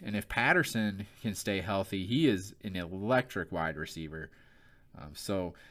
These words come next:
and the two tight ends that they have as well are really, really talented players. So I, I, I'm, I'm really intrigued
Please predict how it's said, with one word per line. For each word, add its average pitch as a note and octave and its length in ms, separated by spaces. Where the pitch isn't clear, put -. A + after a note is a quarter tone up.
and C3+ 140
the C3+ 80
two B3 180
tight F#3 240
ends F3+ 220
that C#3+ 140
they G#2 120
have G2+ 220
as F2+ 160
well A#2+ 400
are F2+ 120
really, C3 360
really G2+ 240
talented G#2 560
players. E2 480
So F2+ 400
I, A#2 200
I, - 160
I'm, C#3 240
I'm A#2 240
really D4+ 280
intrigued A2+ 720